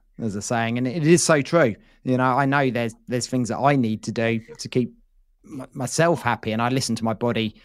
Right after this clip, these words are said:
uh, quite a lot as well. When, when you're tired, you tend to find you get grumpier, and you tend to find you get ill, and, uh,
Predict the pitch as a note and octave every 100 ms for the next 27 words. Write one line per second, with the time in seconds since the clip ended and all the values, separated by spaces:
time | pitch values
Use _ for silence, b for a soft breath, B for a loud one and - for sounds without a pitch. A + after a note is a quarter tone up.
0 | b b - G#2+ - A#2+ A2+ A2+ A2 B2+
1 | A#2+ A2 A2 - A#2+ A2+ A2 - C3 A#2+
2 | A2 F#2+ A2+ B2 A2+ G#2 B2 A#2 A2 A2
3 | G2+ F2 B2+ A#2+ A2 G#2 G2 G#2 A2+ G#2+
4 | G2 - G#2+ G2+ G#2+ G2 D3 A2+ G2+ G2+
5 | G2+ G#2 A2+